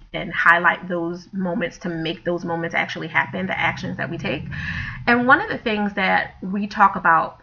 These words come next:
quite deeply, so I won't go in too far, is something that I'm anchoring with this moment right now. The ultra achievers who are listening, you know, those people that are, you're not just, you know, you've passed high potential, which is great.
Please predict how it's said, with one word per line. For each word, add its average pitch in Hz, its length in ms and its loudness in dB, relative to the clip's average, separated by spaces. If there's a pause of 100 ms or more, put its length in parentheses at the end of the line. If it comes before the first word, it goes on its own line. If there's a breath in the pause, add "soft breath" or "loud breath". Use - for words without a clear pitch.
(340 loud breath)
quite 247 460 8
deeply, 202 640 -2
so 214 100 -2
I 175 140 8
won't 185 240 -2
go 185 200 -2
in 175 180 -2
too 190 240 -6
far, 180 440 8
is 202 140 -4
something 247 380 2
that 196 100 6
I'm 190 220 4
anchoring 196 480 -2
with 175 180 0 (180)
this 190 240 -6
moment 214 520 -2
right 175 200 8
now. 240 480 0 (480 loud breath)
The 202 320 8 (140)
ultra - 400 6
achievers 202 580 -4
who 214 160 -2
are 170 120 0
listening, - 580 -10
you 226 100 -2
know, 196 160 0
those 208 360 -2
people 202 760 2
that 180 260 0
are, 175 340 6
you're 226 180 2
not 285 240 10
just, 269 260 -2 (140)
you 220 180 -4
know, 190 120 0
you've 196 240 -4
passed 247 280 10
high 226 200 10
potential, 214 460 -2
which 190 160 -6
is 175 100 -8
great. 175 440 -6